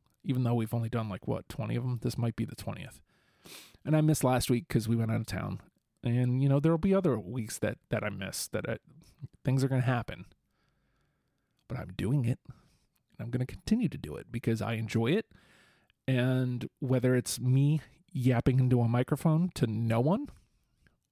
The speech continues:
or if there's a friend who I am talking to,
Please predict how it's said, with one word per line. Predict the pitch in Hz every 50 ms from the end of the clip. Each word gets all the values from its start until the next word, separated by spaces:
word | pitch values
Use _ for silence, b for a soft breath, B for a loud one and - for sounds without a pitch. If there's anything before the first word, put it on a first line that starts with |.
| _ _
or | - 131 131 135 135 135 135 135 135 -
if | 123 127 113 -
there's | - 131 123 117 113
a | 120 113
friend | - - 131 127 131 135 131 123 - - -
who | 156 139
I | 127 123
am | 117 113 120
talking | - - 127 131 131 170 170 160
to, | - 208 220 247 269